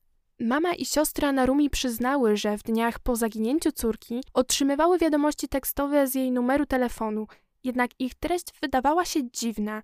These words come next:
ponieważ wiadomości te nie były napisane poprawnie, to znaczy były rzeczywiście po japońsku, ale zawierały błędy. Ponadto dziewczyna pisała, że zamierza pojechać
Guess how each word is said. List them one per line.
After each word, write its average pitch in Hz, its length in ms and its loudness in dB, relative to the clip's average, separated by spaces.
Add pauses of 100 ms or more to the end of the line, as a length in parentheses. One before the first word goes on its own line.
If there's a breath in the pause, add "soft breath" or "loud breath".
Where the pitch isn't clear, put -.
ponieważ 262 460 2
wiadomości 233 600 2
te 233 240 -4
nie 247 120 0
były 320 160 2
napisane 330 440 2
poprawnie, 226 640 -4 (320)
to 254 240 0
znaczy 247 440 0 (200)
były 247 240 2
rzeczywiście 233 720 -2
po 233 120 -2
japońsku, 254 800 -2 (160)
ale 311 240 0
zawierały 220 480 -2
błędy. 220 420 -6 (640)
Ponadto 233 600 -2 (640 soft breath)
dziewczyna 294 480 0
pisała, 294 520 2
że 240 280 2
zamierza 285 480 0
pojechać 262 340 -2